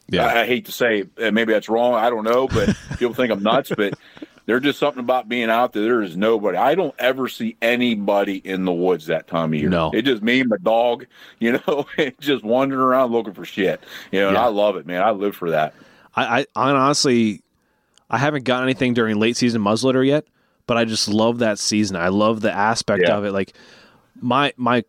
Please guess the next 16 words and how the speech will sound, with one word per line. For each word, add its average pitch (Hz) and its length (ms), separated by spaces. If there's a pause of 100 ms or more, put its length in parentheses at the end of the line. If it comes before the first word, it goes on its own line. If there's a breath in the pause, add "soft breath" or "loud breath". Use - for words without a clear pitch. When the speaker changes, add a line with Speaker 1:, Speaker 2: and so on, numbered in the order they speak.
Speaker 1:
kind 143 220
of 135 60
my 117 140
mentality 113 600
when 104 180
I 101 60
can 104 120
go 104 180
out 104 280
this, 107 320 (120)
this 117 320
year 113 380
during 101 360
late 107 200
season 131 380
is 101 340